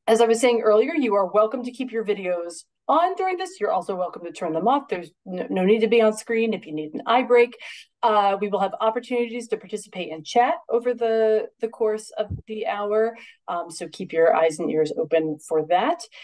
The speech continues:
And, um, basically, we are just really delighted that you are here. And special shout out to my publisher, David Morris, the, uh, brains and heart behind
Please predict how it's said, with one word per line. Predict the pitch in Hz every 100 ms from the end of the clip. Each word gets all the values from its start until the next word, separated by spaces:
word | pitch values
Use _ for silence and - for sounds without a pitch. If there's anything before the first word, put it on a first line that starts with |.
| - - _
And, | 208 196 196 196 196 190 202 - -
um, | 190 180 180 180 180 185 185 _ 185 _ -
basically, | 185 185 220 233 233 233
we | 220 202 214
are | 202
just | 202 214
really | 202 202 202
delighted | 202 196 202 214 214 -
that | 208 208
you | 214
are | 226
here. | 254 254 -
And | 190 190
special | - 233 269
shout | 262 240 233
out | 233
to | 233 214
my | 180 180 175 175 175 170
publisher, | 220 233 277 381 359
David | 202 190 185 165
Morris, | 185 220 330 330 -
the, | 175 175 165 170 - 190
uh, | 185
brains | 190 196 196
and | 190
heart | 185 214 226
behind | 196 190 190 190 185